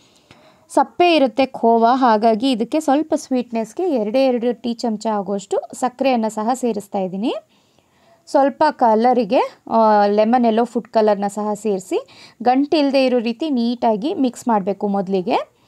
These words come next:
ನೀಟಾಗಿ ಮಿಕ್ಸ್ ಮಾಡಿದಾದ ನಂತರ ಒಲೆ ಮೇಲೆ ಇಟ್ಟು ಪೂರ್ತಿ ಲೋ ಫ್ಲೇಮ್‌ನಲ್ಲೇನೆ ಇದನ್ನು ಸಹ ಗಟ್ಟಿ ಆಗೋವರೆಗೆ ನಾವು ಕೈ ಆಡಿಸ್ತಾ ಇರಬೇಕು. ಇದು ಒಂದು ಐದರಿಂದ ಆರು ನಿಮಿಷಕ್ಕೆಲ್ಲ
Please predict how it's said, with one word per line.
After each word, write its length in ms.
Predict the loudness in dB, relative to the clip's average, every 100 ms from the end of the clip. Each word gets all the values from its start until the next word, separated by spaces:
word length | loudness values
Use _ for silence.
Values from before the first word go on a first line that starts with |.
| _ _ _ -6
ನೀಟಾಗಿ 400 | -4 0 0 0
ಮಿಕ್ಸ್ 300 | -4 -6 -4
ಮಾಡಿದಾದ 480 | -4 -2 -2 -2 -2
ನಂತರ 280 | -2 -2 -2
ಒಲೆ 280 | 0 2 0
ಮೇಲೆ 340 | 0 0 2 0
ಇಟ್ಟು 340 | -2 -6 -6 _ -2
ಪೂರ್ತಿ 340 | -2 0 -2
ಲೋ 300 | 2 2 2
ಫ್ಲೇಮ್‌ನಲ್ಲೇನೆ 800 | 0 0 0 0 -2 -2 -2 -4 _ -20 -12 -4
ಇದನ್ನು 340 | -2 0 -2
ಸಹ 200 | -2 -2
ಗಟ್ಟಿ 400 | 0 -2 -2 0
ಆಗೋವರೆಗೆ 560 | 2 2 2 0 0 -2
ನಾವು 160 | -4 -2
ಕೈ 220 | 0 2
ಆಡಿಸ್ತಾ 400 | 2 -2 -4 0
ಇರಬೇಕು. 500 | 0 -2 -6 -8 -12 -14 -12 -6
ಇದು 220 | -2 0
ಒಂದು 200 | 2 2
ಐದರಿಂದ 380 | 0 0 0 2
ಆರು 200 | 2 0
ನಿಮಿಷಕ್ಕೆಲ್ಲ 500 | -2 -6 -8 -6 -4